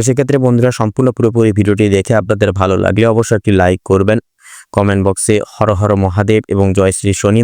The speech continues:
মহারাজের জয় অবশ্যই লিখে যাবেন। শনি মহারাজ এবং মহাদেবের অতুলনীয় আশীর্বাদের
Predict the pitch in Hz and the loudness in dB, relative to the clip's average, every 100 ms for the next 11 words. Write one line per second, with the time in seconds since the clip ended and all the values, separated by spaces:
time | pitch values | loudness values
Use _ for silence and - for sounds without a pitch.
0 | 113 107 110 104 110 113 - 92 104 - | 2 0 0 -2 -2 -2 0 0 0 -2
1 | 95 92 92 92 92 - _ _ - - | -2 -2 0 0 0 -4 _ _ -20 -20
2 | - - 117 113 110 107 113 113 104 101 | -6 -2 0 2 2 2 0 0 0 0
3 | 95 92 104 110 110 113 - 101 - 101 | 0 0 0 0 0 -2 -2 -4 0 0
4 | 101 104 101 90 - 92 90 90 92 | 2 2 0 -2 -2 -2 0 0 -2